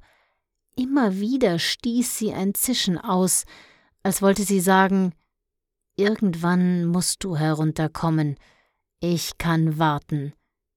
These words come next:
Ich habe Zeit.“ „Was willst du von mir?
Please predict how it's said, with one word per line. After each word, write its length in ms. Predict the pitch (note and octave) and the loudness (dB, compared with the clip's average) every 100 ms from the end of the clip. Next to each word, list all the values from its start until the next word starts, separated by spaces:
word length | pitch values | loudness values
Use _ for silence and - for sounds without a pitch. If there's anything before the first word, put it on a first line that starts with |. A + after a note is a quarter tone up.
| _ | _
Ich 340 | G#3+ - - | -4 -2 -4
habe 380 | E3+ E3+ D#3+ D#3+ | 0 0 0 -4
Zeit.“ 600 | - - D#3+ D3+ - - _ _ _ _ _ _ _ _ _ _ _ _ _ _ _ _ _ _ | -6 -4 -4 -6 -16 -18 _ _ _ _ _ _ _ _ _ _ _ _ _ _ _ _ _ _
„Was 200 | B3 B3+ | 2 6
willst 300 | F4 D#4+ - | 6 6 4
du 80 | A3+ | 6
von 240 | C4 A#3+ | 8 10
mir? 340 | B3 A3 D3+ | 10 8 4